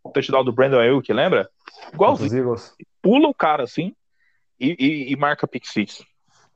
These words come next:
Speaker 1: Muito absurdo.
Speaker 2: Eu acho que, eu acho que é uma questão dele se ada-, de ada-, mais de adaptação e um refino mesmo. Porque, cara, futuro ele tem, tem uma fisicalidade ali que todo mundo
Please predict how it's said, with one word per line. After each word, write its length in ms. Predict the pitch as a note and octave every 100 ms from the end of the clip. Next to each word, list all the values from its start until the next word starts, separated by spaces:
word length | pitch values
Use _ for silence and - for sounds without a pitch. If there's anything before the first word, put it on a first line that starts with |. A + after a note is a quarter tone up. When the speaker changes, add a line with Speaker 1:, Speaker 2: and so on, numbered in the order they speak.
| _
Speaker 1:
Muito 280 | A#2+ D3 E3
absurdo. 200 | - F3+
Speaker 2:
Eu 80 | A3
acho 140 | -
que, 160 | A3+ -
eu 120 | F3+
acho 140 | G#3 G#3
que 60 |
é 20 | A3+
uma 100 | G#3+
questão 340 | G#3+ G#3 G3+
dele 300 | G3+ G3+ G3+
se 140 | G3
ada-, 180 | F#3+ F#3+
de 140 | D#3+ F#3
ada-, 140 | F3+
mais 180 | E3+ E3+
de 80 | E3+
adaptação 720 | E3+ - D#3 - C#3+ D#3 E3
e 800 | E3 E3 D#3+ D3+ C3+ B2 G#2+ - _ _ _ _ -
um 80 | C#3+
refino 500 | E3+ F3 - C#3+ A#2
mesmo. 300 | G#2 F#2 F#2
Porque, 180 | - A2
cara, 300 | - B2 G2+
futuro 420 | - A#2+ C#3+ D3+
ele 140 | C#3
tem, 340 | - B2 C3 D#3+ -
tem 100 | D3+
uma 120 | D#3
fisicalidade 680 | D#3 C#3+ D3 C3+ A#2+ C3 A#2+
ali 200 | A#2+ A#2+
que 100 | -
todo 240 | B2+ A#2+
mundo 320 | A#2 A2+ G#2+